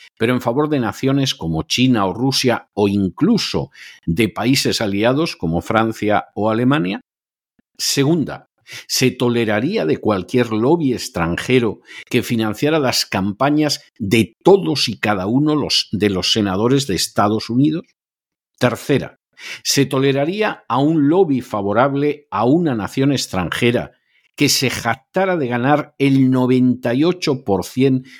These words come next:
de aquellas elecciones que ha financiado? Cuarta,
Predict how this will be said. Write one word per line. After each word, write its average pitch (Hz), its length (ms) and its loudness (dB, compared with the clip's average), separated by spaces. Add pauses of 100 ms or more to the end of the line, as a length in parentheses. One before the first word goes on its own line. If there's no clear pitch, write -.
de 98 180 -2
aquellas 123 500 0
elecciones 113 640 0
que 101 120 -2
ha 98 60 2
financiado? 113 600 -2 (800)
Cuarta, 131 640 0